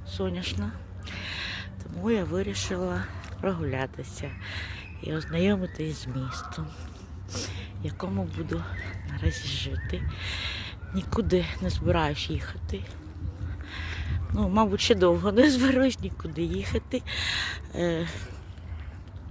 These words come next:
може, тільки, якщо зароблю гроші, зароблю, <laughs> тоді поїду тільки відпочивати.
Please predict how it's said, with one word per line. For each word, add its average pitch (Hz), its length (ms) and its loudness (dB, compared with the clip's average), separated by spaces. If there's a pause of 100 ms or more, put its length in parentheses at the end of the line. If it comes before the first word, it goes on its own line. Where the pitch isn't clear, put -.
(680)
може, 220 280 6
тільки, 196 480 0 (260)
якщо 196 320 4
зароблю 180 520 6
гроші, 196 480 0
зароблю, 190 600 4 (680)
<laughs> - 680 -6
тоді 190 340 2
поїду 180 640 0 (360)
тільки 190 320 2
відпочивати. 180 1080 4